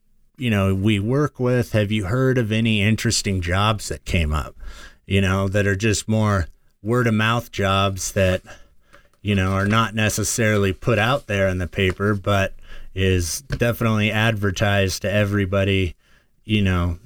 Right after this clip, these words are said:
that comes into that building or leaves it. So touching base again with some of your old coworkers and your boss might give you the opportunity to, you know, find a job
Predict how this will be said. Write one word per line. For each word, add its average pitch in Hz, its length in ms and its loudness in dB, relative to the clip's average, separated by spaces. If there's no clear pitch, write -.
that 104 220 0
comes 95 280 0
into 104 220 2
that 92 260 0
building 95 540 0
or 90 240 -2
leaves 98 380 0
it. 80 240 -12
So 98 500 0
touching 135 380 0
base 110 340 0
again 98 380 2
with 95 100 0
some 110 220 0
of 107 40 2
your 104 120 2
old 98 200 0
coworkers 107 920 0
and 104 160 0
your 92 100 0
boss 104 400 0
might 101 220 -2
give 110 180 -2
you 110 80 4
the 101 140 2
opportunity 101 800 0
to, 95 580 0
you 98 140 -4
know, 90 180 2
find 107 640 0
a 98 200 0
job 101 680 0